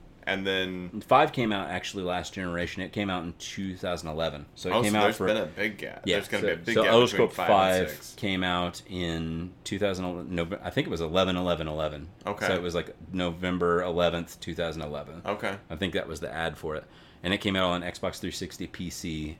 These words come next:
Speaker 2: and, uh,
Speaker 1: Okay.
Speaker 2: P S three.
Speaker 1: Three at that time,
Speaker 2: At
Speaker 1: yeah.
Speaker 2: that time. And then they've done sca-, special editions, remasters, and stuff like that for it.
Speaker 1: Gotcha.
Speaker 2: They've got, like, high defini-, higher definition packs and stuff, like, mods and stuff that you can do for
Speaker 1: Yeah.
Speaker 2: the P C
Speaker 1: Okay.
Speaker 2: versions of it. But Skyrim's been out for that long. But they've also made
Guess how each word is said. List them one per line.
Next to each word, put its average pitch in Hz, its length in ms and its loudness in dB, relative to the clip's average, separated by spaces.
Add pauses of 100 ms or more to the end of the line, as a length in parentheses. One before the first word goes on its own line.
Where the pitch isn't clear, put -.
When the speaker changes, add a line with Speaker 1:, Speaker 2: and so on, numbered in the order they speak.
Speaker 2:
and, 76 640 -6
uh, 73 320 -4
Speaker 1:
Okay. - 120 -8
Speaker 2:
P 87 100 0
S 82 80 -2
three. 78 240 -8
Speaker 1:
Three 82 220 -8
at 78 100 -10
that - 160 -10
time, - 140 -12
Speaker 2:
At 82 80 -4
Speaker 1:
yeah. - 60 -8
Speaker 2:
that 71 140 -10
time. 76 200 -10 (400)
And 90 60 -4
then 92 80 0
they've 90 180 0
done 87 220 2
sca-, 92 400 -2
special 92 380 -2
editions, 85 420 -6
remasters, 82 680 -4
and 78 100 -6
stuff - 240 -4
like 82 140 -6
that 80 240 -4
for 78 220 -2
it. 78 120 -4 (220)
Speaker 1:
Gotcha. 87 180 0
Speaker 2:
They've 80 100 -2
got, 82 200 4
like, 85 160 -2
high 87 200 2
defini-, 82 380 -2
higher 85 300 0
definition 80 420 -6
packs 80 380 -8
and 80 100 -8
stuff, 78 340 -8
like, 76 220 -8
mods 76 360 -4
and 76 100 -10
stuff - 180 -10
that - 180 -12
you - 60 -18
can 78 140 -10
do 78 160 -4
for 80 40 -4
Speaker 1:
Yeah. 107 220 4
Speaker 2:
the - 80 -2
P 85 160 -8
C 80 180 -6
Speaker 1:
Okay. 80 140 -4
Speaker 2:
versions 76 260 -6
of 76 120 -4
it. 76 120 -6 (320)
But 87 120 -4
Skyrim's 95 420 -4
been 87 160 0
out 82 180 -2
for - 100 -12
that 82 200 -4
long. 82 340 -8
But 95 140 -2
they've 113 180 6
also 104 300 6
made 95 400 2